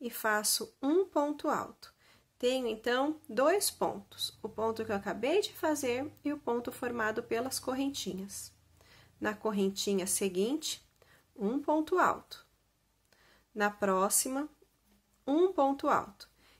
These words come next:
E eu vou trabalhar um ponto alto pra cada correntinha de base por todo esse meu cordão. Ao chegar lá no final, eu vou ter cinquenta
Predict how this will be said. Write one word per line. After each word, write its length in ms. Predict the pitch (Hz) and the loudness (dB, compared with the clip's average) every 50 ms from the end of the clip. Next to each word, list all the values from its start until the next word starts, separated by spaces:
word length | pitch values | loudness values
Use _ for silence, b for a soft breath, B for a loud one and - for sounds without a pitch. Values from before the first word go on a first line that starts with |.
| b _ - | b _ -2
E 80 | 320 | 2
eu 240 | 302 330 359 381 359 | 4 4 6 4 4
vou 320 | 320 320 320 349 392 453 440 | 4 4 6 6 6 6 4
trabalhar 680 | - 370 302 277 277 262 233 226 214 208 208 214 240 - _ _ _ | 2 0 0 2 2 2 2 2 2 0 -2 -2 -6 -10 _ _ _
um 280 | - 302 339 392 466 453 | 2 4 6 6 4 4
ponto 380 | - 370 302 302 285 285 - 202 | 2 2 4 4 2 0 0 0
alto 480 | 185 175 180 185 190 196 196 - 262 - - | 2 2 2 2 0 -2 -4 -8 -12 -10 -4
pra 160 | - 233 240 | -2 -2 -2
cada 480 | 240 - - - 285 302 339 339 359 339 | -2 -2 -2 0 2 2 2 2 2 0
correntinha 720 | 339 - 269 262 247 220 214 208 - - - 226 214 208 | 0 0 -2 0 0 -2 -2 -2 -4 -4 -4 -2 -2 -2
de 160 | 202 202 208 185 | -2 -2 -4 -4
base 480 | 180 180 185 190 202 208 226 226 - | -2 0 0 2 2 0 0 -2 -4
por 240 | - - - 339 339 | -4 -2 0 0 0
todo 400 | 339 - - 381 381 403 415 440 | 0 0 0 2 2 4 4 4
esse 260 | 392 370 - - 381 | 2 2 2 2 4
meu 220 | 339 339 330 320 330 | 4 4 4 2 2
cordão. 460 | - 349 339 349 - - - - B B B B B B B B - | 4 4 4 4 2 0 -4 -4 B B B B B B B B -6
Ao 120 | - 214 202 | -4 -4 -2
chegar 360 | - 247 226 226 220 220 220 | 0 0 0 2 0 0 0
lá 280 | 226 247 277 311 349 | 2 2 2 2 2
no 100 | 349 359 | 2 2
final, 480 | 349 349 - 302 277 247 240 247 - - - | 0 0 0 0 2 4 2 2 2 0 -2
eu 100 | - 247 | -4 -4
vou 220 | 233 - 233 233 233 | 0 0 0 0 0
ter 240 | - 233 214 220 | 0 -2 -2 0
cinquenta 880 | 208 - - 240 226 220 220 - - 277 285 302 320 339 339 359 339 | -2 -4 -4 -4 -6 -8 -6 -4 -2 0 2 2 2 2 0 0 -2